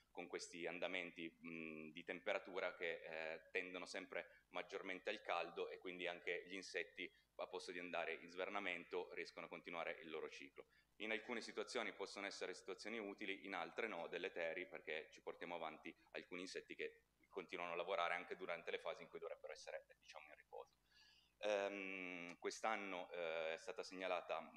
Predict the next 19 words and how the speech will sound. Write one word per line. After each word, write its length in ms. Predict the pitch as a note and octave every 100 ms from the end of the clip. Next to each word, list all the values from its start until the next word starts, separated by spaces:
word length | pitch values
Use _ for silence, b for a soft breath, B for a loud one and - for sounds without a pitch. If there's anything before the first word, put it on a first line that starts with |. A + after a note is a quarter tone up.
| D#2+ _ - - _ _
molto, 760 | F2 F2 F2 F2 E2 E2 D#2 D#2
in 60 | -
maniera 260 | E2+ E2+ E2+
molto 500 | F2 F2 E2+ E2 D#2+
preponderante, 1000 | F2 F#2 F2+ G2+ G#2+ G2 - E2 - -
eh, 580 | - E2+ D#2+ D#2 D2+ D2+
il, 140 | - F2
la 80 |
citospora, 580 | F2 - A#2 A#2 - A#2
il 60 | F#2+
mal 160 | E2
dello 160 | D#2+ G2
stacco, 760 | - G2 F#2 - G#2+ G#2 - -
però, 260 | G#2+ G2
ehm, 800 | F#2+ F2 E2 E2 D#2+ D#2+ D#2+ D#2+
anche 280 | E2 F#2 F#2+
qui 240 | F#2 F2+ D#2
è 180 | E2+ F2
una, 600 | F2 F2 E2+ E2 D#2